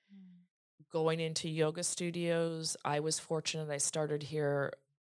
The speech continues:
Speaker 2: officially started in Sacramento, um, for a couple classes and then befriended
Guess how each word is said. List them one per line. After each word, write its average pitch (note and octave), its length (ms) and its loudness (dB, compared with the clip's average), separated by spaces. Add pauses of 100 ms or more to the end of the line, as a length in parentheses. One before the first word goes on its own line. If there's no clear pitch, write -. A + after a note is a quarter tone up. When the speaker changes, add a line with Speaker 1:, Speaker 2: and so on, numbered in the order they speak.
Speaker 2:
officially A3 360 -2
started D#3 360 2
in C#3 40 -6
Sacramento, C#3 880 -2 (100)
um, - 400 -6 (200)
for D3+ 100 0
a C#3 40 4
couple D3 300 -2
classes C#3 600 -4
and C#3+ 260 -2
then C#3+ 200 -2
befriended C#3+ 720 -2